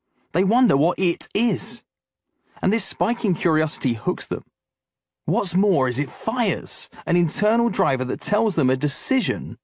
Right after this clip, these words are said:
needs to be made, and the soft approach ensures this decision feels unpressured and internal. The real magic, though, is delivered through the final three-letter word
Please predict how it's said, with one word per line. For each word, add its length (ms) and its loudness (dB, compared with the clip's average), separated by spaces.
needs 300 0
to 80 0
be 100 2
made, 340 0
and 160 2
the 40 2
soft 360 -4
approach 400 0
ensures 560 0
this 140 -6
decision 520 -2
feels 220 -2
unpressured 640 -2
and 100 -2
internal. 480 -2
The 80 4
real 180 4
magic, 320 2
though, 100 2
is 80 2
delivered 400 2
through 240 0
the 100 0
final 800 -2
three-letter 460 0
word 380 -2